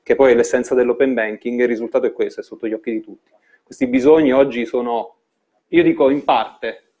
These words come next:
risolti, perché la strada è ancora lunga e dobbiamo trovare il modo per far sì che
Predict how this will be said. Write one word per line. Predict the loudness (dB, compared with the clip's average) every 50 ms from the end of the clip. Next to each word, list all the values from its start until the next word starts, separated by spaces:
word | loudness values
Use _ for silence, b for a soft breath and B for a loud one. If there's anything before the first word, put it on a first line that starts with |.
| _ _ _
risolti, | -10 -10 -6 -2 -2 0 0 0 -2 -4 -6 -8 -4
perché | -4 -6 -6 -4 -4
la | -4 -4
strada | -4 -2 -2 0 0 0
è |
ancora | -2 -2 0 2 2
lunga | 2 2 0 -2 -2 0 2 4 4 4
e | 4 4 2 0 -2
dobbiamo | -6 -4 -2 -2 -2 -2 -4 -6 -8 -10 -12 -14 _ _ _ _ _ _ _
trovare | _ -2 0 2 4 4 4 2
il | 2 2
modo | 0 2 2 2 2 2 2 2 0
per | 0 -2 -4
far | -6 -8 -10 -12
sì | -8 -6 -6 -4
che | -2 -2 -2 -4 -4